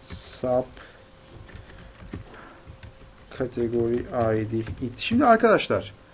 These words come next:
buraya istesem ben kategori I D'yi de veririm. Vermeye de bilirim. Yani bir şey fark etmez. Çünkü sub kategori üzerinden ana kategoriye giderim. Ama bu sefer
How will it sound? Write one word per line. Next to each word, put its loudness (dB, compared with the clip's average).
buraya 4
istesem 6
ben 2
kategori 6
I 6
D'yi 2
de 8
veririm. 2
Vermeye 4
de 4
bilirim. 4
Yani 2
bir -2
şey 6
fark -2
etmez. 0
Çünkü -14
sub -2
kategori 4
üzerinden 4
ana 0
kategoriye 2
giderim. 2
Ama -2
bu -10
sefer 6